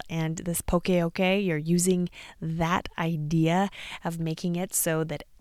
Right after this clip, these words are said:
anyone, a substitute, a T A, anyone can know where your scissors are or where your calipers are because you've got a picture on there. They don't even have to know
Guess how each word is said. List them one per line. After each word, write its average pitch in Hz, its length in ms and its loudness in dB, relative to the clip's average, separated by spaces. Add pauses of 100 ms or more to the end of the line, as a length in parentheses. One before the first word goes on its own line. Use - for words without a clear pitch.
(100)
anyone, 233 800 2 (260)
a 170 80 -10
substitute, 254 1040 -2
a 160 80 -4
T - 300 -4
A, 269 480 0 (420)
anyone 240 640 2 (320)
can 190 200 2
know 180 360 2
where 170 420 4
your 190 260 2
scissors 196 460 -2
are 233 380 0
or 180 200 6
where 170 240 4
your 185 200 4
calipers 214 560 2
are 240 180 6 (300)
because 190 320 2
you've 190 100 2
got 185 160 6
a 175 80 2
picture 226 640 2 (420)
on 247 220 2
there. 269 200 0 (500)
They 220 100 8
don't 294 160 4
even 277 140 2
have 254 160 0
to 214 100 2
know 208 400 4